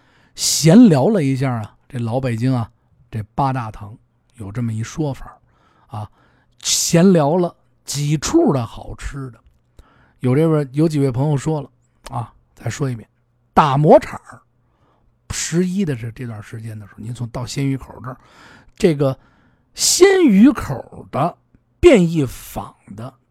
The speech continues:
斜对面，大磨场这一块儿啊，这一大片啊，新修的，您可以逛逛。记住了啊，干干净净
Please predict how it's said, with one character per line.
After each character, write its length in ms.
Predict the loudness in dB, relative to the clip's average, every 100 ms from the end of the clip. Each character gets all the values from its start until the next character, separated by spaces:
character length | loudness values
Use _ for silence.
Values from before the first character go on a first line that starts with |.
| _
斜 480 | -10 -8 0 2
对 220 | 4 2 0
面， 240 | -2 -10 _ _ _ _ _ _ _
大 160 | -12 -10
磨 160 | -10
场 220 | -10 -14 -16
这 80 |
一 80 | -16
块 200 | -14 -14
儿 80 | -16
啊， 120 | -18 -16
这 100 | -12
一 120 | -12
大 260 | -10 -12 -12
片 340 | -16 -12 -12 -14 _ _
啊， 180 | _ -20 -20
新 340 | -6 0 0
修 340 | 2 0 0
的， 80 | -4 -16 _ _ _ _
您 140 | -10
可 120 | -6
以 80 | -6
逛 320 | -4 -4 -4
逛。 140 | -6 -20 _ _
记 160 | -4
住 200 | 0 2
了 80 | 2
啊， 200 | -2 -4 -8 _ _
干 160 | -2 0
干 160 | 2
净 220 | 2 -2
净 120 | -4